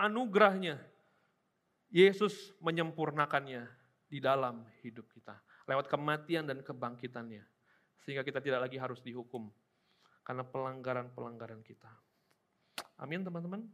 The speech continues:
Kita bersyukur punya Tuhan yang seperti itu. Ya, Injil bukan bicara tentang apa yang kita bisa lakukan. Injil bicara apa yang kamu tidak bisa lakukan. Kristus melakukannya dengan sempurna.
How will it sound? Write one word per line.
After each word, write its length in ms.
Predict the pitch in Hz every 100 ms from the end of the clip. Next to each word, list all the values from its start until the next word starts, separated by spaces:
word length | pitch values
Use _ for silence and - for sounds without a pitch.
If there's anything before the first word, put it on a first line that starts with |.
| _ _ _ _ _ -
Kita 160 | 143 147
bersyukur 400 | 147 156 156 160
punya 240 | 156 139
Tuhan 320 | 135 139 139
yang 80 | 135
seperti 480 | 139 135 - 131 127
itu. 80 | 156 - _ _ _ _ _ _ _ _ _ _ _ -
Ya, 240 | 135 151 160 _ _ _
Injil 320 | 147 147 156
bukan 160 | 143 139
bicara 320 | 135 147 143
tentang 160 | 139 139
apa 160 | 135
yang 80 | 143
kita 160 | 139 131
bisa 240 | 127 135
lakukan. 480 | 123 120 120 113 110 - _ _ _ _ _ _ _ _ -
Injil 400 | 147 143 147 139
bicara 400 | 131 139 135 127
apa 240 | - 165
yang 80 | 160
kamu 160 | 160
tidak 240 | 160 160 143
bisa 160 | 139
lakukan. 480 | 143 139 143 135 113 110 _ _ _ _ _
Kristus 480 | - 135 - 131 -
melakukannya 640 | 135 123 131 123 110 113 113 - _
dengan 400 | - 117 117 110 110 _ _ _
sempurna. 960 | - 117 107 110 _ 117 101 110 107